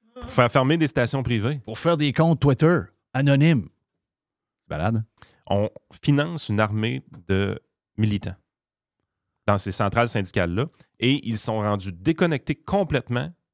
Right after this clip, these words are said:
Speaker 1: des réels besoins de leurs propres membres. Moi, <laughs> moi, je trouve ça drôle, à la limite. T'sais, je veux dire, je suis pas syndiqué, je suis pas dans ce monde-là, puis tout. Mais qu'ils soient rentrés dans cette grève-là avec des fonds de grève ridicules, je trouve ça fascinant.
Speaker 2: Ouais, c'est...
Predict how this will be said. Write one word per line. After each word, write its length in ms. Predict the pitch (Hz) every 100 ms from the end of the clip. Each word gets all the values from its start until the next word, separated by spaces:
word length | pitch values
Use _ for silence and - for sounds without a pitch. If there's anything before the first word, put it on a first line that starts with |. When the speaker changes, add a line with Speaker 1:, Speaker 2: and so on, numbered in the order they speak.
| -
Speaker 1:
des 160 | 101
réels 280 | 101 123 143
besoins 320 | 127 110 127
de 40 | 139
leurs 140 | 98
propres 300 | - - 127
membres. 260 | 131 127 - _ _ _ _ _ _ -
Moi, 160 | 147 120 - 104
<laughs> 260 | - - -
moi, 120 | 175
je 100 | - _ _ _ _
trouve 140 | - 92
ça 160 | 123
drôle, 300 | 107 98 110
à 40 | 82
la 40 | 82
limite. 240 | 82 95
T'sais, 100 | -
je 60 | 87
veux 60 |
dire, 100 | 87
je 40 | 101
suis 40 |
pas 120 | -
syndiqué, 380 | 117 107 85 -
je 40 | 107
suis 60 |
pas 120 | -
dans 120 | 117 98
ce 120 | 101
monde-là, 320 | 85 80 101
puis 120 | - -
tout. 160 | 127 - _ _ _ _ _ _ -
Mais 60 |
qu'ils 140 | 90 -
soient 300 | - 123 113
rentrés 520 | 131 143 123 147 156
dans 140 | 107
cette 260 | 90 92 90
grève-là 640 | 107 113 127 95 107 131
avec 180 | 90 85
des 120 | 90
fonds 240 | - 107
de 60 | 92
grève 300 | 85 104 101
ridicules, 560 | 92 104 85 - 127 110
je 80 |
trouve 200 | - 80
ça 120 | - 85
fascinant. 460 | - 87 - 82 85 _ -
Speaker 2:
Ouais, 140 | -
c'est... 440 | 107 - 64 52